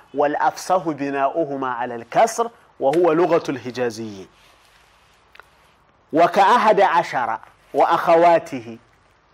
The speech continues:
هذا مثال على المبني على الفتح، بدأ بالمبني على الكسر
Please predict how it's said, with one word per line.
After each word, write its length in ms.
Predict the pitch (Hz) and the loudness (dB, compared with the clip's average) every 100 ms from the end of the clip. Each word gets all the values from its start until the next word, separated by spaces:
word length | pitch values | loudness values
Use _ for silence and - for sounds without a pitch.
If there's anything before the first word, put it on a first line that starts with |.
| _ _ | _ _
هذا 340 | - 156 156 160 | -2 0 2 2
مثال 540 | 160 147 185 190 170 | 0 2 4 4 2
على 200 | - 175 | 2 4
المبني 460 | 165 165 175 156 156 | 4 2 0 0 0
على 180 | 143 147 | 2 0
الفتح، 420 | 131 135 - - | 0 -2 -4 -10
بدأ 360 | 127 175 165 143 | 0 4 4 2
بالمبني 640 | 139 135 135 131 165 165 | 0 -2 -2 -2 0 2
على 180 | - 139 | 2 0
الكسر 440 | 127 180 220 - | 0 2 2 -2